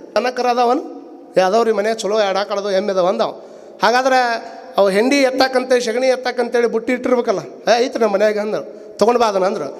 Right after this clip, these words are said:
ನಾ ಕೇಳಾಕತ್ತಿದ್ದೇನು, ನೀವು ಹೇಳಾಕತ್ತಿದ್ದೇನು? "ಇಲ್ಲ, ಆ ಬುಟ್ಟಿ ತೊಗೊಂಬಾರಪ್ಪ" ಅಂದ್ರು ಅವ್ರು. ಬುಟ್ಟಿ ತೊಗೊಂಬಂದು ಮಠದಾಗ ಇಟ್ಟ. ಇಟ್ಟು ಕೂಡಲೇ ಹೇಳಿದ್ರು ಅವರು, ಮೆಟ್ಲ ತೆಳಗೆ ಇಳಿದು ಆ ಬಾವಿ ಒಳಗೆ ನೀರಿತ್ತು, ನೀರ್ನಾಗ ಹೇಳಿದ್ರಂತ ಅವ್ರು, "ನೋಡಪ್ಪ, ನಿನಗೆ ಉತ್ತರ ಸಿಗ್ಬೇಕಂದ್ರೆ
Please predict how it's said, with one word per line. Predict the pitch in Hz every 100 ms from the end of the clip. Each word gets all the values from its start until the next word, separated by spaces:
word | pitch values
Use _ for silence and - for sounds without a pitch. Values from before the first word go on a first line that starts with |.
| - - - 160
ನಾ | 202
ಕೇಳಾಕತ್ತಿದ್ದೇನು, | 220 185 254 262 233 233 208 180 247
ನೀವು | 254 202
ಹೇಳಾಕತ್ತಿದ್ದೇನು? | 247 262 247 220 185 143 - - - - -
"ಇಲ್ಲ, | 349
ಆ | 302
ಬುಟ್ಟಿ | 202 247 381
ತೊಗೊಂಬಾರಪ್ಪ" | 294 277 240 185 202
ಅಂದ್ರು | 277 262
ಅವ್ರು. | 151 - - - -
ಬುಟ್ಟಿ | 185 - 339 339
ತೊಗೊಂಬಂದು | 294 302 277 277
ಮಠದಾಗ | 233 233 254
ಇಟ್ಟ. | 254 254 247 262 - - - -
ಇಟ್ಟು | 196 214
ಕೂಡಲೇ | - 226 226
ಹೇಳಿದ್ರು | 214 214
ಅವರು, | 175 - - - - -
ಮೆಟ್ಲ | 170 170 254 262
ತೆಳಗೆ | 240 214 208
ಇಳಿದು | 190 214 175 - - - - -
ಆ | 165 165 160 139
ಬಾವಿ | 165 180 233
ಒಳಗೆ | 147 160
ನೀರಿತ್ತು, | 185 202 190 - 175 262 - - - - 165
ನೀರ್ನಾಗ | 214 247 233
ಹೇಳಿದ್ರಂತ | 202 208 202 185 151
ಅವ್ರು, | 147 - - -
"ನೋಡಪ್ಪ, | 185 208 214 254
ನಿನಗೆ | 247 240 226
ಉತ್ತರ | 311 311
ಸಿಗ್ಬೇಕಂದ್ರೆ | 262 247 240 240 233 233 165 - -